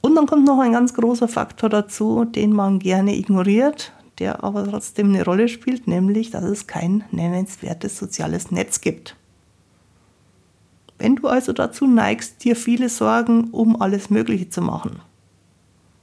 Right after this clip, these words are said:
wäre ein Arbeitgeber, der dir einige Sorgen abnimmt, auf jeden Fall die entspanntere Lösung.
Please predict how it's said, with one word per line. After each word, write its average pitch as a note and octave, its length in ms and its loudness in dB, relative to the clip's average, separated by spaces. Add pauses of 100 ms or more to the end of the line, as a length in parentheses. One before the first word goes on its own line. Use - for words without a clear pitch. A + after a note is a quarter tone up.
(1000)
wäre F#3 280 0
ein A3 180 0
Arbeitgeber, A#3 720 2
der A#3 180 0
dir A3 180 -2
einige A#3+ 380 2
Sorgen G#3+ 320 2
abnimmt, G#3+ 640 0 (120)
auf G3 180 -12
jeden G#3+ 280 2
Fall G3 240 -4
die G3 220 -6
entspanntere F#3 540 -2
Lösung. G3 400 -2